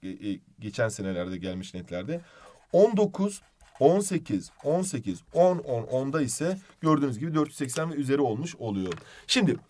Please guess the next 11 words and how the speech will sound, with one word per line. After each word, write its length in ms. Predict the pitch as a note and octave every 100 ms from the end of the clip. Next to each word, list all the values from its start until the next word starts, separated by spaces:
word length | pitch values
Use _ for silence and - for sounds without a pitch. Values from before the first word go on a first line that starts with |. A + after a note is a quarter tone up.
| - - _ -
burada 480 | B2+ D4+ A3 F3 E3+
sınavın 420 | - E3 F#3 A3+
zorluğuna 440 | D#3 D3+ E3 F#3
bağlı 200 | E3 E3
olarak 260 | E3+ C#3+ -
matematikte 380 | D#3 F#3+ F#3+ -
on 140 | F3+
yedi 260 | F#3 E3 E3+
de 180 | F#3 -
net 180 | E3+ E3
yapabilirsin, 540 | C3 A2 G#2 G2+ F3